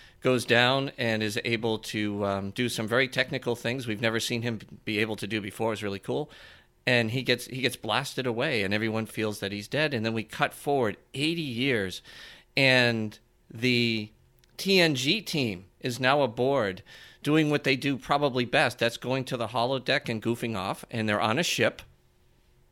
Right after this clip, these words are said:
Um, and they're celebrating the promotion of Lieutenant Worf to Lieutenant Commander. And during this exercise, Picard gets some really sca-, scary news, very heavy drama, as, um,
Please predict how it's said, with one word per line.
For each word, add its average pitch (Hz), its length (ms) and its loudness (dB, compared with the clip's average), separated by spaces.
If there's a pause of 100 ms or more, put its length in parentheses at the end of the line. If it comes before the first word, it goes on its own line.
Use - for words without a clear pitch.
(300)
Um, 113 360 0 (100)
and 113 300 2
they're 113 100 0
celebrating 120 600 2
the 107 80 -4
promotion 110 640 -4
of 104 360 -4 (500)
Lieutenant 127 440 0
Worf 120 340 0
to 113 120 -2
Lieutenant 107 440 -4
Commander. 98 520 -2 (560)
And 117 400 4
during 147 320 6
this 139 240 2
exercise, 101 760 0
Picard 104 460 -2
gets 104 180 -4
some 98 260 -6
really 113 320 2
sca-, 107 480 0
scary 113 420 0
news, 101 320 -4
very 110 200 0
heavy 110 340 -4
drama, 98 500 0 (100)
as, 98 280 -4
um, 90 300 -4